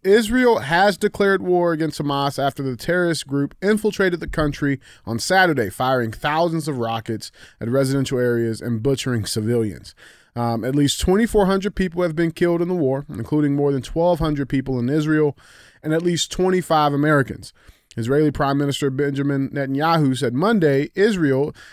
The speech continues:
is in a, quote, "a war to ensure our existence" against, quote, "savages who celebrated the murder of women, children, and elderly." Uh, the attack was carried out over the weekend on the holiday of Simchat Torah.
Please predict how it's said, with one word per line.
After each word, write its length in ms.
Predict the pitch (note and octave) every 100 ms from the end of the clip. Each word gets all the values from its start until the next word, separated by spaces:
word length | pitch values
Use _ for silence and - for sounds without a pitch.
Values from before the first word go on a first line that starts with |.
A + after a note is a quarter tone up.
| -
is 160 | C#3 C#3
in 120 | D3+
a, 100 | C#3+
quote, 400 | - E3+ E3 - _ - C#3+ -
"a 160 | C3
war 500 | B2 D#3 F#3 D#3 C#3
to 260 | D3 - D3+
ensure 600 | C#3 B2 - D#3+ D#3+ C#3
our 180 | C#3 C3+
existence" 960 | A#2+ G#2 G3 G3+ G3+ C#3 - - - _ _ - _ _
against, 560 | G#2+ A#2 B2 G#2+ - -
quote, 300 | C#3 C3 -
"savages 680 | - C#3+ C#3 C3+ A#2 B2 -
who 100 | C3
celebrated 640 | - C#3+ D3 C#3+ C#3 C3+
the 80 | B2+
murder 360 | B2+ B2+ B2
of 140 | A2+ G#2
women, 280 | A#2+ A#2+ A2+
children, 400 | A#2+ A2 G#2+ G#2
and 120 | G#2
elderly." 400 | A2+ A2+ F#2 - - _ - _ -
Uh, 120 | G#2+
the 80 | A2
attack 340 | - D3 C#3+
was 120 | C#3 -
carried 260 | C#3+ C#3
out 120 | C3+
over 140 | C3 A#2
the 100 | A2+
weekend 400 | C3+ C3 C3 A#2+
on 120 | A2+
the 60 | G#2+
holiday 560 | B2+ B2 A#2+ A#2+ A#2
of 180 | F#2+ G#2+
Simchat 560 | - - C3+ A#2+ C3 -
Torah. 420 | - E3 E3